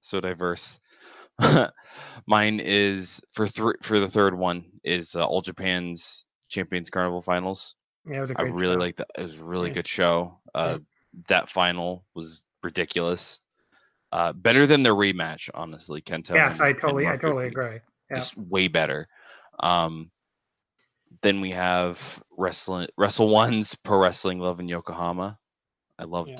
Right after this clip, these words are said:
Speaker 1: I loved that show a lot.
Speaker 2: September second.
Speaker 1: September second, yes.
Speaker 2: Yeah.
Speaker 1: It's good stuff. And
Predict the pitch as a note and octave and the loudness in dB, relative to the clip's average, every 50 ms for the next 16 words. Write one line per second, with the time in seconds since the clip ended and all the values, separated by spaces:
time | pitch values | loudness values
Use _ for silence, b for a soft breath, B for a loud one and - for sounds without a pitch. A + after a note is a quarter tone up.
0 | - - - E2 E2+ E2 D#2+ - E2 D#2+ - - F2+ E2 D#2+ E2 F2 E2+ E2+ F2 | -8 -6 -6 -6 -6 -8 -6 -4 -4 -4 -4 -4 -4 -2 0 2 2 2 2 2
1 | F2+ - _ _ _ b b b b - C#3 - - E3 D3+ D3+ D3 - - E3 | 0 -2 _ _ _ b b b b -20 -18 -10 -8 -8 -6 -6 -8 -6 -6 -6
2 | C#3+ C3+ - E3 F3+ - _ _ _ _ _ _ _ _ - - - F2 - - | -6 -8 -8 -16 -18 -18 _ _ _ _ _ _ _ _ -16 -12 -12 -12 -10 -8
3 | F2 F2 E2+ E2+ - F#2+ F2+ F2 - G#2 - - F2 F2 - - F#3+ F3 D#3+ - | -10 -8 -8 -8 -6 -6 -6 -4 -6 -10 -10 -10 -12 -12 -12 -14 -16 -16 -16 -18
4 | _ _ _ _ _ _ _ _ _ - - - - G2 F2+ - - - F2+ F#2+ | _ _ _ _ _ _ _ _ _ -20 -18 -6 -4 -4 -4 -4 2 4 4 4
5 | - - - - - _ B B B B B B B B B B B G2 G2+ G2 | 4 2 -10 -20 -20 _ B B B B B B B B B B B 4 4 6
6 | G2 G2 G2 G2 G2 G2 F#2+ F#2+ F2+ E2+ - | 6 4 4 2 0 -2 -6 -6 -8 -12 -16